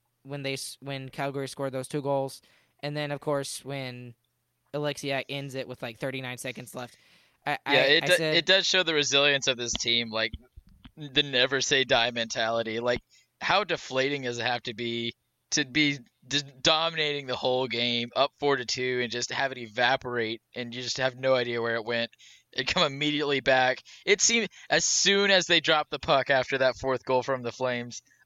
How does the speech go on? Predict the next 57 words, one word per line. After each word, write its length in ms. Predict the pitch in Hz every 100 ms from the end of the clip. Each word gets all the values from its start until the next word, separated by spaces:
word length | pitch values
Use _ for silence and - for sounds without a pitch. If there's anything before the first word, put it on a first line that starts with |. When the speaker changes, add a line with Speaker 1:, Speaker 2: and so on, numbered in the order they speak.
| _ _ -
Speaker 1:
They 120 | 147
were 100 | 143
Speaker 2:
it, 120 | 160
Speaker 1:
right 260 | 143 151 160
back 160 | 170
Speaker 2:
t-, 80 | 180
Speaker 1:
at 140 | 180 165
it 80 |
Speaker 2:
to 60 | 151
Speaker 1:
in 80 | 151
the 40 |
Speaker 2:
me, 60 | 147 147
Speaker 1:
offensive 280 | 165 147 160
Speaker 2:
I, 240 | 156 175 147
Speaker 1:
zone, 140 | 120
yeah. 200 | 143 139
Speaker 2:
I 160 | 165 170
knew 400 | 147 170 180 175
they 160 | 160 127
were 100 | 127
gonna 200 | 117 110
score. 420 | - 110 92 95 _ _ _
Th-, 140 | 151 165
there 180 | 175 180
wasn't 320 | 185 190 175
really 300 | 160 160 151
a 60 | 127
doubt 300 | 135 127 120
in 60 |
my 140 | 117 110
mind. 380 | 110 107 104 107
It, 220 | 127 143
it 100 | 151
was, 220 | 156 139 156
it 80 |
was 120 | 156 147
crazy 500 | - 147 139 131 120
how 180 | 123
much 220 | 123 120 -
they 140 | 113
were 100 | 110
going 300 | 113 110 107
at 200 | 107 104
it. 180 | 104 110 _ _ _ _ -
Speaker 1:
Well, 140 | 151
and 180 | 143 147
even, 460 | 143 151 156 156 147 -
I 80 | 147
was 160 | 156
even 220 | 147 143 135
thinking 320 | 147 139 127
that 200 | 135 127
if 160 | 127 147
it 60 |
went 200 | 143 143
to 80 | 135
overtime, 680 | 131 135 135 214 123 120 120